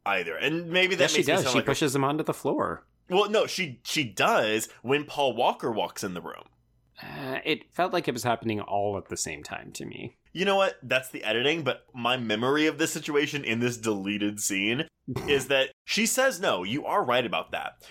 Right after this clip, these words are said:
Speaker 1: But she doesn't forcibly push him off until Paul Walker runs in the room.
Speaker 2: Um, okay. Well, Trace, I'm gonna use this as an educational moment.
Speaker 1: I know. <laughs>
Speaker 2: You
Speaker 1: No
Speaker 2: don't
Speaker 1: means
Speaker 2: have to
Speaker 1: no. I, I
Speaker 2: force
Speaker 1: get, I
Speaker 2: someone
Speaker 1: get that.
Speaker 2: off of bed
Speaker 1: <laughs>
Speaker 2: to,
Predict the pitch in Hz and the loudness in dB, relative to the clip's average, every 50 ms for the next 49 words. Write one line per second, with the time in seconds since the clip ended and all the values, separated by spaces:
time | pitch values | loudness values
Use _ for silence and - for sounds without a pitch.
0 | - - - 127 131 - - 170 190 196 196 190 185 190 - - - - - 120 | -20 -6 -4 -4 -2 -2 -2 0 2 2 2 2 0 -4 -10 -16 -18 -6 -2 0
1 | 113 120 135 131 - 143 127 135 127 - - - 127 123 - - 123 - - 92 | 0 2 0 0 -2 0 0 0 -2 -2 -2 -2 -2 -2 -2 -4 -4 -2 -2 0
2 | 95 104 131 180 226 - _ _ - - _ - 135 139 - 151 139 127 - - | 0 0 0 -2 -4 -8 _ _ -20 -10 _ -2 -2 0 2 0 0 0 0 0
3 | 135 127 113 104 104 107 - 117 101 104 101 98 95 92 90 87 78 71 - - | 0 2 2 2 0 0 -2 -2 -2 0 -2 -2 -4 -8 -10 -10 -10 -12 -16 -18
4 | _ _ _ _ _ _ _ _ _ _ - 247 254 247 240 226 - - - - | _ _ _ _ _ _ _ _ _ _ -2 0 0 0 -2 -4 -8 -12 -8 -8
5 | 233 208 - 143 - - - - _ - 131 131 120 120 127 123 - - - 123 | -8 -6 -6 -10 -12 -12 -14 -18 _ -4 0 0 2 2 0 -2 -6 -6 -4 -2
6 | 98 98 - 127 113 113 110 107 92 101 104 101 110 110 - - 113 101 120 127 | -2 0 0 0 0 2 0 0 -2 -2 -4 -4 -4 -4 -4 -4 -2 -2 -2 -4
7 | - - 107 - - 123 - - 117 107 - - 143 156 175 185 147 - - 127 | -4 -6 -8 -8 -8 -10 -8 -6 -6 -6 -6 -6 -8 -8 -6 -4 -4 -2 -2 -2
8 | 131 127 127 120 - - - - - - - - - - - - 359 - - 370 | 0 0 -2 -2 -2 -2 0 2 2 2 2 0 -4 -4 -4 -4 0 0 0 0
9 | - - - 262 - - - - 185 185 156 190 196 214 - - - 170 160 180 | 0 -4 -8 -10 -4 -4 -4 -2 -2 2 4 6 6 8 6 6 6 4 6 6
10 | 185 170 135 - 151 165 147 185 180 - - 170 156 151 165 - 349 - - 131 | 6 6 6 6 6 6 6 6 6 6 6 6 6 6 6 6 6 6 6 6
11 | 123 127 139 - - 135 - - 120 104 104 110 110 110 127 139 147 - - - | 6 6 4 4 0 0 2 4 4 4 4 4 4 4 4 4 2 0 -2 -4
12 | - - - 202 - - 123 - 104 104 | -2 -2 -2 0 0 0 0 -2 -4 -6